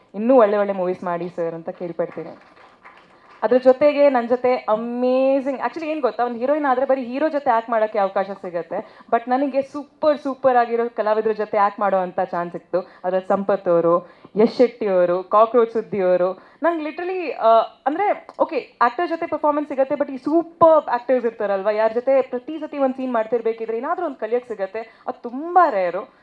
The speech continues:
ಅದು ನನಗೆ ಇವ್ರ ಜೊತೆ ಸಿಕ್ತು. ರಘು ಸರ್, thank you so much ನಂಗೆ ಈ ಒಂದು ಅವಕಾಶ ಕೊಟ್ಟಿದ್ದಕ್ಕೆ, ಇಂಥ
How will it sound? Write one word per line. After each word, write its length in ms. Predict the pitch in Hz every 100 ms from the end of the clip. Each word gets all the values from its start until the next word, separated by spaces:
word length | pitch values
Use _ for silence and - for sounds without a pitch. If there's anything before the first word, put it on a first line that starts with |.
| -
ಅದು 160 | 214 240
ನನಗೆ 200 | 240 233
ಇವ್ರ 300 | 208 233 294
ಜೊತೆ 260 | 269 269 262
ಸಿಕ್ತು. 520 | 220 - 220 226 226 - -
ರಘು 180 | 202 226
ಸರ್, 200 | 240 233
thank 300 | 208 208 269
you 160 | 262
so 180 | 254 262
much 200 | 262 -
ನಂಗೆ 180 | 214 214
ಈ 20 |
ಒಂದು 180 | 220 214
ಅವಕಾಶ 320 | 190 226 226 220
ಕೊಟ್ಟಿದ್ದಕ್ಕೆ, 460 | 208 202 196 190 202
ಇಂಥ 260 | 196 -